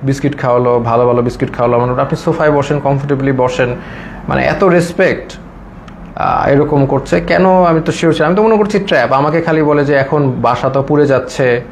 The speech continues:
এখন আমাদের, আহ, কী করা উচিত?" শেখ হাসিনার কি করা উচিত? এখন আপনারা তো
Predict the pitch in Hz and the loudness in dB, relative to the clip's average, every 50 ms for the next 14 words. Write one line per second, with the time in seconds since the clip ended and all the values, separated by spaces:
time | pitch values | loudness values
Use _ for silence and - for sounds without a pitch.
0 | - - - - - - - - - 107 110 - 143 131 123 123 127 127 127 123 | -16 -20 -20 -20 -20 -20 -18 -8 -6 -4 -4 0 0 0 2 2 2 2 2 4
1 | 127 127 127 123 123 120 113 110 107 107 107 - - 196 190 185 196 180 156 135 | 4 4 4 4 4 4 2 2 2 0 -2 -2 -2 -2 0 2 2 2 4 4
2 | 120 110 104 - 98 95 - - - - - - - - - - 131 - 143 139 | 2 0 -2 -4 -8 -10 -10 -12 -16 -20 -18 -18 -16 -10 -6 -6 -2 -2 -2 -2
3 | 143 151 143 143 139 - - 202 202 - 170 139 120 101 - - 104 101 113 117 | 0 -2 -2 -2 -2 0 0 0 2 2 2 2 2 0 0 -2 -4 -4 -4 -4
4 | 117 127 123 123 117 - - 139 127 135 - - 139 127 | -2 -2 -2 -2 -2 0 0 0 0 0 0 0 0 0